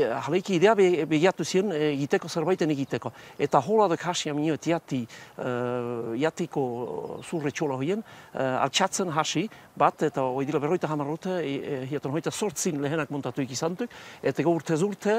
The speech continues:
eh, heltzeko, egun hoita hamabost etxoleta artino, edo, eh, hoita hamabost, eh, eh, zurrezko etxoleta heltu gutuk, edo heltu duk, eh, eh, sindikata.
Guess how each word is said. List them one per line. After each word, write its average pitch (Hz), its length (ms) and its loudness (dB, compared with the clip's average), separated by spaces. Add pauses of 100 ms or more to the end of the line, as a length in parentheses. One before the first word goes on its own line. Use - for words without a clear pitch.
(140)
eh, 143 220 2 (520)
heltzeko, 185 460 2 (640)
egun 160 260 4
hoita 151 200 -2
hamabost 151 460 2
etxoleta 156 440 0
artino, 175 440 0
edo, 135 140 -2 (120)
eh, 127 380 -6
hoita 127 140 -4
hamabost, 165 320 -4
eh, 139 120 -2 (360)
eh, 127 400 -2
zurrezko 156 420 -2
etxoleta 156 540 2
heltu 139 280 0
gutuk, - 240 -6 (180)
edo 143 160 8
heltu 175 300 6
duk, 156 100 2
eh, 131 420 4 (540)
eh, 127 280 0
sindikata. 131 540 2